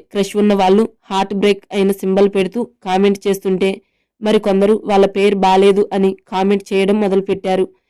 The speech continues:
కానీ విక్రమ్ అవన్నీ పట్టించుకోలేదు. తనేమి పబ్లిక్ కోసం పెళ్లి చేసుకోవడం లేదు. అభి తన వైఫ్ అని అందరికీ తెలియాలి అని మాత్రమే అనుకున్నాడు.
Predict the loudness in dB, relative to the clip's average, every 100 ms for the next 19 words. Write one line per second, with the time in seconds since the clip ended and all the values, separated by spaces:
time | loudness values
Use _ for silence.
0 | _ _ -8 -2 -2 -2 -4 -6 -4 -8
1 | -8 -4 0 0 -2 -6 -6 -6 -2 2
2 | 2 0 -4 _ _ _ -4 0 2 2
3 | 0 -4 -4 -2 -2 -4 _ -6 -4 -4
4 | -8 -2 0 2 0 -2 -2 0 2 2
5 | 0 -2 -8 _ _ _ -4 -2 -2 -2
6 | -4 0 0 0 0 -2 -2 -6 -4 -2
7 | -2 -4 -4 0 2 2 -2 -2 -2 -2
8 | -2 -2 -2 -2 -4 -2 -2 0 -2